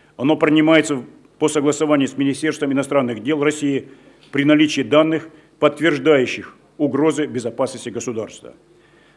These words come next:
За год в связи с поступлением соответствующей информации нами принято решение о признании нежелательными на территории России пяти таких организ-, объединений,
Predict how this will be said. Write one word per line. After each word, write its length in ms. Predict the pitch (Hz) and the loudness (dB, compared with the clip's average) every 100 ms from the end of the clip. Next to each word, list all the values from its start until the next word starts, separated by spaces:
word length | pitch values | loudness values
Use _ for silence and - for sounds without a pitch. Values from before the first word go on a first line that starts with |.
| - | -10
За 180 | 101 139 | 2 4
год 280 | 156 180 | 4 2
в 40 | - | 0
связи 160 | 139 | -4
с 80 | 147 | -4
поступлением 600 | 151 143 151 160 151 131 | -4 -4 -4 -2 0 -2
соответствующей 500 | - 139 143 139 - | -2 -2 -2 -4 -4
информации 680 | 123 - 135 170 170 - 85 - _ _ _ _ | -6 -2 -2 0 -2 -6 -14 -16 _ _ _ _
нами 280 | 123 151 170 | 0 2 2
принято 440 | 170 151 156 151 | 0 2 2 4
решение 600 | 139 127 147 147 147 139 - - _ _ - | 2 2 2 4 2 0 -10 -20 _ _ -4
о 80 | 147 | -2
признании 500 | 156 147 160 151 131 | 0 0 4 4 4
нежелательными 640 | 135 135 143 156 143 135 | 2 2 2 2 2 0
на 80 | 135 | 0
территории 380 | 143 127 135 | -2 0 0
России 360 | 131 127 160 143 | 2 0 -2 -2
пяти 340 | - 165 151 | -2 -8 -4
таких 340 | 170 143 147 139 | -6 -2 -2 -2
организ-, 340 | 123 139 131 | 0 0 0
объединений, 760 | - 135 135 139 127 95 80 | -2 -2 2 2 0 -4 -10